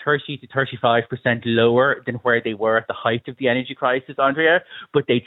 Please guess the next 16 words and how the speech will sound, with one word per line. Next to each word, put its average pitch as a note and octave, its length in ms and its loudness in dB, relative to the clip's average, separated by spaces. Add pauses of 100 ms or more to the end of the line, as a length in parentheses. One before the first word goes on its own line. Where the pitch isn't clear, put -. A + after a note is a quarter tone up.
still D3+ 200 0
be D#3 160 -2
around A#2+ 400 0
maybe A2+ 240 -2 (120)
forty B2 320 -2
to A#2 100 -10 (100)
fifty - 300 -2
percent G#2+ 540 -4
above A2+ 420 2
what A#2+ 180 0
we A#2 100 2
might A2+ 280 2
have - 140 -14
considered G#2+ 440 -4
normal A2+ 520 4
levels G2 420 -2